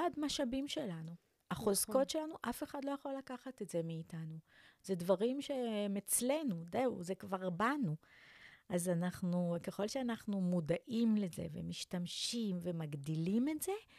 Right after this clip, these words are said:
Speaker 1: זה עושה טוב לנו, וזה מרבה טוב בעולם.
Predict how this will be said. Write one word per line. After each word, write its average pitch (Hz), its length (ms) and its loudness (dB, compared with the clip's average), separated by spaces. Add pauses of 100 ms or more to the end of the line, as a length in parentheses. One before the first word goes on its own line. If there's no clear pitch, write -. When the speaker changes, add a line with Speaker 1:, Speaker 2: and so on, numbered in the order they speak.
(340)
Speaker 1:
זה 165 160 0
עושה 170 380 2
טוב 151 360 -2
לנו, 240 420 4 (520)
וזה 165 220 -2
מרבה 165 400 0
טוב 254 320 0
בעולם. 247 600 2